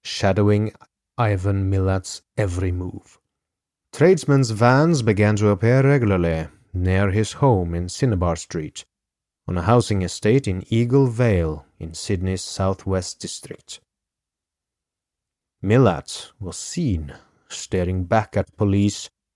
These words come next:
through binoculars from his front window. Then,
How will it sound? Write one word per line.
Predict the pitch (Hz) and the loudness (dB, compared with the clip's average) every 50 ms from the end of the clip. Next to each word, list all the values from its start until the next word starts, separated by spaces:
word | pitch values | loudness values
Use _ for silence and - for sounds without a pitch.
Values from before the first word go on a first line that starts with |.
| _ _ _ | _ _ _
through | - - 107 107 110 | -8 -2 0 0 2
binoculars | 113 113 123 127 135 139 127 - - - 92 80 78 - - - - - - - - _ _ | 2 2 2 4 4 2 0 -2 -4 -6 -8 -8 -8 -10 -12 -14 -16 -16 -16 -18 -20 _ _
from | _ _ - 85 82 82 | _ _ -6 -6 -6 -4
his | 85 98 - | -4 -6 -6
front | - - - 104 95 90 90 92 101 | -8 -8 -6 -4 -4 -4 -6 -6 -6
window. | 107 98 90 82 73 73 - - - - - _ _ _ _ _ _ _ _ _ _ _ _ _ _ _ _ _ _ _ _ _ _ _ _ _ _ _ _ _ _ _ _ _ _ _ _ _ _ _ _ _ _ | -6 -6 -6 -6 -10 -12 -12 -12 -14 -18 -20 _ _ _ _ _ _ _ _ _ _ _ _ _ _ _ _ _ _ _ _ _ _ _ _ _ _ _ _ _ _ _ _ _ _ _ _ _ _ _ _ _ _
Then, | - 87 85 87 110 139 180 208 214 151 107 | -8 -6 -2 0 2 2 4 4 4 2 0